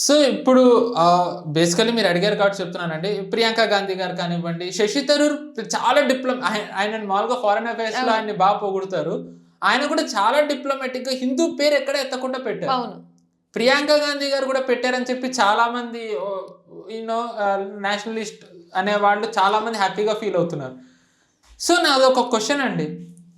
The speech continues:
Speaker 1: పెహల్గామ్ అటాక్ జరిగినప్పుడు పార్లమెంట్లో దాని గురించి మాట్లాడుతూ వాళ్ళు హిందువులే కాదు అని అన్నారు
Speaker 2: అవును.
Speaker 1: ప్రియాంక గాంధీ గారు.
Speaker 2: అవును.
Speaker 1: భారతీయన్, బీజేపీ వాళ్ళు ఆపి హిందూ అని అంటే, "కాదు, భారతీయన్"
Speaker 2: భారతీయన్.
Speaker 1: అన్నారు.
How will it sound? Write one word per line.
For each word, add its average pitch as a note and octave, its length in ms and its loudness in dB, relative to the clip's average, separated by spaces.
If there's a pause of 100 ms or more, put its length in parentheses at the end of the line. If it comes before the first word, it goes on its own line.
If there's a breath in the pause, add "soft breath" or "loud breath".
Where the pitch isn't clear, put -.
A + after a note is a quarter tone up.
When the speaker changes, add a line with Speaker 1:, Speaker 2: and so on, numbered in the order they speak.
(380)
Speaker 1:
పెహల్గామ్ D4 580 4
అటాక్ C#4 360 0
జరిగినప్పుడు A#3+ 540 0
పార్లమెంట్లో B3+ 580 0
దాని B3 200 -2
గురించి A3 300 -4
మాట్లాడుతూ A#3 340 0
వాళ్ళు C4 180 2
హిందువులే D#4 440 4
కాదు C4+ 380 2
అని C#4 140 -2
అన్నారు A3 280 -2
Speaker 2:
అవును. G3+ 180 4
Speaker 1:
ప్రియాంక G3+ 240 -2
గాంధీ D#3+ 200 -4
గారు. C3 160 -6
Speaker 2:
అవును. G#3 440 -8 (200)
Speaker 1:
భారతీయన్, A3+ 840 2 (220 loud breath)
బీజేపీ C4 460 2
వాళ్ళు C#4+ 200 4
ఆపి A#3+ 240 2
హిందూ B3+ 400 -2
అని B3+ 220 2
అంటే, A#3 200 -4
"కాదు, G#3+ 640 2
భారతీయన్" F#3 280 2
Speaker 2:
భారతీయన్. A#3 360 0
Speaker 1:
అన్నారు. E3 260 -8